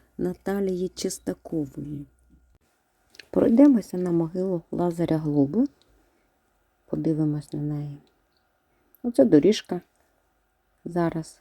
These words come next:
веде до могили засновника. Тут написано, що тут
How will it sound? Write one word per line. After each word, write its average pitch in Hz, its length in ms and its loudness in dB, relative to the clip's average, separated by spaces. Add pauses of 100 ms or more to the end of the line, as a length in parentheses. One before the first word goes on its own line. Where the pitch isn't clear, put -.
веде 170 500 2 (840)
до 226 340 4 (140)
могили 170 720 2 (1400)
засновника. 123 680 -2 (2250)
Тут 262 200 10
написано, 214 720 4
що - 240 -4
тут - 440 -4